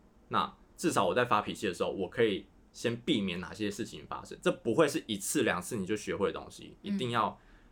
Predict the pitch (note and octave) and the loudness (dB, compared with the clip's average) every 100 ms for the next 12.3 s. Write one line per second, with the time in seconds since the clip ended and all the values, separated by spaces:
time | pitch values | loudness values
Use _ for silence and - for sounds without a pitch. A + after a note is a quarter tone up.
0 | - A#2 G2 F2+ C#3 A#2 E2+ - A2+ F2+ | -8 -2 -2 -2 -2 -2 -2 -4 -4 -4
1 | - A#2+ F#2+ G#2 G2 G2+ G#2+ F#2 A2 F2 | -4 -4 -2 -2 -4 -6 -10 -12 -14 -16
2 | - - _ _ _ _ - G#2 G2+ G2+ | -20 -20 _ _ _ _ -8 -6 -2 0
3 | G2+ G#2+ G#2+ - A2+ F2 F#2+ G#2 F#2+ F2+ | 0 0 -2 -4 -4 -2 -4 -4 -4 -4
4 | - G#2 - - - F2 - - C3 B2 | 0 0 0 -10 -12 -12 -14 0 0 2
5 | F#2+ G#2+ G#2 F2+ E2 - C2+ D2 B1 - | 0 0 0 -2 -4 -10 -10 -10 -12 -10
6 | - A2 G#2 F#2 G#2 E2 A2+ A2 A#2 A2 | -2 2 2 4 2 2 -2 -4 -4 -6
7 | A2+ F#2+ F2 G2+ G2 E2+ - G2 - G#2 | -4 -4 -2 -2 -2 -6 -4 -6 -4 -6
8 | F2+ E2 F2 F2 D#2+ E2+ F2 E2 - D#2 | -6 -6 -10 -8 -6 -4 -4 -4 -4 -8
9 | E2 G#2 - E2 G#2+ - - - - B2 | -4 -4 -2 -2 -2 -6 -14 -20 -2 0
10 | F#2 E2+ G2+ G2 - - - - - - | 0 -4 -2 0 -2 -2 -4 -4 -10 -14
11 | - - - - - - - - - - | -16 -20 -20 -20 -20 -20 -20 -20 -20 -14
12 | - A2 | -2 -2